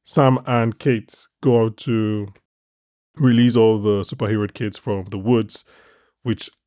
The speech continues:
goes about as well as you'd expect because they all decided they're gonna kill everybody as a human being.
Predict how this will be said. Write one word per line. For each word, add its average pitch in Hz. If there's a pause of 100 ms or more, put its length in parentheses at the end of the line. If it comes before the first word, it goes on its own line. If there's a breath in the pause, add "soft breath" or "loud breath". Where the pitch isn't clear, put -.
(140)
goes 127 (160)
about 117
as 110
well 113
as 104
you'd 107
expect 107
because 104
they 107
all 107
decided 107
they're 104
gonna 113 (180)
kill 117
everybody 107
as 101
a 101
human 107
being. 104